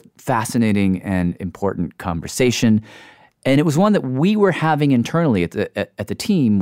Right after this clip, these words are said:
while we were making that episode. And at a certain point, we decided, let's actually take that conversation and make a live event around it.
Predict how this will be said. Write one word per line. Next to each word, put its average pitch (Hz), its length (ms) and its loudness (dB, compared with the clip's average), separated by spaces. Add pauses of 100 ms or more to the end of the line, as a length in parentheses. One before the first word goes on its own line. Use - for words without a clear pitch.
while 120 280 2
we 117 120 0
were 101 100 -2
making 95 320 0
that 80 160 -4
episode. - 460 -12 (580)
And 127 60 2
at 127 100 0
a 120 40 0
certain 247 340 0
point, 120 180 2
we 139 140 2
decided, 76 560 -2 (1400)
let's 170 160 -2
actually 226 240 -2
take 165 220 -2
that 123 160 0
conversation 98 640 -2
and 85 260 -2 (580)
make 104 220 -4
a 101 40 0
live 92 220 0
event 90 320 -6
around 67 300 -10
it. 62 100 -16